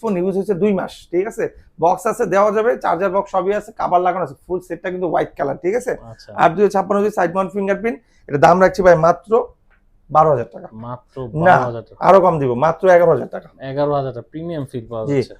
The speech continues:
Speaker 2: আচ্ছা।
Speaker 1: এটা হলো আপনার Realme seven five G, Realme seven five G সাইড মাউন্ট ফিঙ্গারপ্রিন্ট, আপনার আট দুই ছাপ্পান্ন জিবি বক্স চার্জার সহ পাবে, ফুল ফ্রেশ, সাত থেকে আট দিন ইউজ করতে পারেন, ধরেন আপনি বিশ দিনই ইউজ আছে, ঠিক আছে?
Speaker 2: হুম।
Speaker 1: একদম ফুল ফ্রেশ, একটা চুল পরিমাণ ডেন্ট নেই, স্ক্র্যাচ নেই।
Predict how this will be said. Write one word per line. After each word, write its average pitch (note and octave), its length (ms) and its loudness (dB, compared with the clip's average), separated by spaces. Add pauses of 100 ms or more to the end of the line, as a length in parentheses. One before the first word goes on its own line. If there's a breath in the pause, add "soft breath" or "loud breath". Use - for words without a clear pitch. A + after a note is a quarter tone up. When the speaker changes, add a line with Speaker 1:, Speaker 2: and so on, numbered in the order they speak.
(200)
Speaker 2:
আচ্ছা। A#2+ 260 -12
Speaker 1:
এটা F#3 260 6
হলো A3+ 120 8
আপনার A3+ 440 6
Realme G3+ 380 6
seven F#3 340 4
five F#3+ 280 6
G, C3 40 -8
Realme D3 420 0
seven G3 300 2
five E3+ 280 0
G G3+ 120 -12
সাইড F3 220 -2
মাউন্ট F#3 180 -4
ফিঙ্গারপ্রিন্ট, F#3+ 480 -6
আপনার E3+ 240 -4
আট E3 160 -2
দুই F#3 160 -6
ছাপ্পান্ন F#3+ 300 -4
জিবি F3+ 120 -6
বক্স D#3+ 220 -4
চার্জার F#3 180 -8
সহ G3 160 -4
পাবে, F#3 220 -2
ফুল G3 280 -6
ফ্রেশ, G#3+ 240 -2 (400 soft breath)
সাত G3+ 300 -4
থেকে A3+ 160 -2
আট G3+ 220 0
দিন G#3+ 140 -2
ইউজ G#3+ 200 -4
করতে G#3+ 200 -4
পারেন, G#3+ 160 2
ধরেন E3+ 200 4
আপনি F#3+ 160 2
বিশ F#3 200 0
দিনই E3+ 240 0
ইউজ D3+ 200 0
আছে, C#3 200 -6
ঠিক G3+ 200 -6
আছে? G#3 200 -4
Speaker 2:
হুম। D#3+ 120 -12 (220 soft breath)
Speaker 1:
একদম A3 360 2
ফুল A3+ 260 0
ফ্রেশ, A#3 160 0
একটা A3 180 0
চুল G#3+ 240 -6
পরিমাণ A3 300 0
ডেন্ট G3 260 2
নেই, G#3 140 -2
স্ক্র্যাচ D3+ 260 -2
নেই। C#3 160 -4